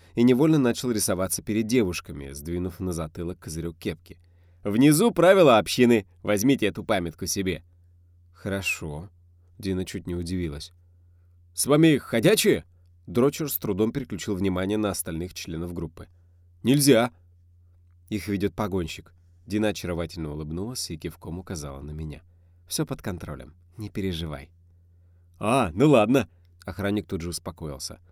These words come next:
«Значит, погонщики не редкость в торговом хабе». «Имейте в виду, что сейчас в городе нет больших караванов».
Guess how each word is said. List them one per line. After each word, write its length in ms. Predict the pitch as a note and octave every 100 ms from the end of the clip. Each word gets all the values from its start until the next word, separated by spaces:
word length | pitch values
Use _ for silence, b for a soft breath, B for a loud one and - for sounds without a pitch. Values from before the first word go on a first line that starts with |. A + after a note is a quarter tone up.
| _ _ -
«Значит, 420 | F2+ G#2 A#2+ D#3+
погонщики 520 | C#3 A2 A2+ - -
не 160 | B2+ B2
редкость 400 | C#3 C3 F2+ -
в 80 | -
торговом 380 | E2+ D#2+ D#2+ D#2+
хабе». 360 | - C#2+ - _ _ _ _
«Имейте 400 | A2+ B2+ F3+ E3+
в 80 | D#3+
виду, 220 | F3+ F#3
что 200 | - D3
сейчас 340 | C3 A#2+ D#3 A#2+
в 40 |
городе 320 | C#3+ C3+ C3
нет 180 | C#3 D#3+
больших 320 | D3 - A2
караванов». 580 | - G2+ G2+ F2+ D2+